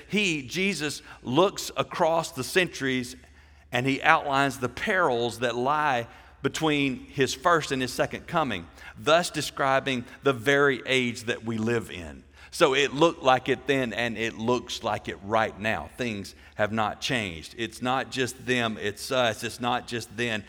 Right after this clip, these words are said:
it's now. So Jesus is talking about, Jesus is talking to the disciples first.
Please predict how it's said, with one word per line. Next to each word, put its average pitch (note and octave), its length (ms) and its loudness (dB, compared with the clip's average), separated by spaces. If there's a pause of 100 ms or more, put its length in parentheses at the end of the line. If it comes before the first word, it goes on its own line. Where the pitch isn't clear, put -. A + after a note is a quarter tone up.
(180)
it's G#2+ 180 -4
now. C3 240 4
So B2+ 220 2
Jesus C3 420 -4
is A2+ 100 -8
talking C3+ 440 -2
about, G#2 360 2 (1700)
Jesus C3+ 320 -2
is A2 80 -4
talking D#3+ 460 0
to A#2+ 100 -10
the G2+ 80 -10
disciples A2+ 880 0
first. - 840 -2